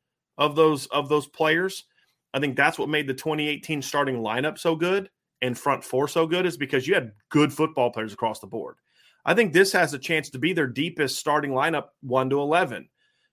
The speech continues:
uh, one to ten. I still have question marks about the, the second corner, right? I mean, Clarence has gotta go show that he can be what I think you and I deep down think he has a chance to be, which is a good, solid player that you could, should, you should be able to do a better job of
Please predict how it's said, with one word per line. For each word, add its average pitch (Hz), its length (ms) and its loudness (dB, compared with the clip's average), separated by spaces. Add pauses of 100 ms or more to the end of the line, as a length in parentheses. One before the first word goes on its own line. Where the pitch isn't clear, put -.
(240)
uh, 110 340 -4
one 156 240 4
to 160 60 -4
ten. 156 480 2 (200)
I - 40 -14
still 147 200 0
have 160 120 0
question 160 380 -2
marks 131 240 -2
about 127 280 0
the, 117 160 -2 (160)
the 127 100 -4
second 131 340 -4
corner, 202 480 2
right? 117 320 -2
I 139 40 -4
mean, 139 200 -2
Clarence 139 380 -4
has 135 80 -8
gotta 139 240 0
go 135 120 0
show 135 300 2
that 143 180 0 (200)
he 156 100 -8
can 147 240 -2
be 143 140 0
what 135 180 0
I 135 80 2
think 135 240 -6
you 147 140 -2
and 139 100 2
I 135 80 4
deep 139 300 -4
down 127 240 0
think 127 180 -8
he 127 80 -6
has 127 160 -2
a - 40 -20
chance 117 260 -10
to 139 60 -16
be, 196 100 0
which 156 120 -4
is 131 80 -8
a 135 80 -4 (260)
good, 160 180 0
solid 147 320 0
player 196 340 2 (220)
that 123 120 -8
you 165 80 -2
could, 165 140 -8
should, 165 240 -6
you 165 140 -4
should 190 240 4
be 190 60 4
able 180 100 4
to 156 60 -4
do 170 100 2
a 160 40 -2
better 160 180 2
job 139 260 0
of 131 160 -4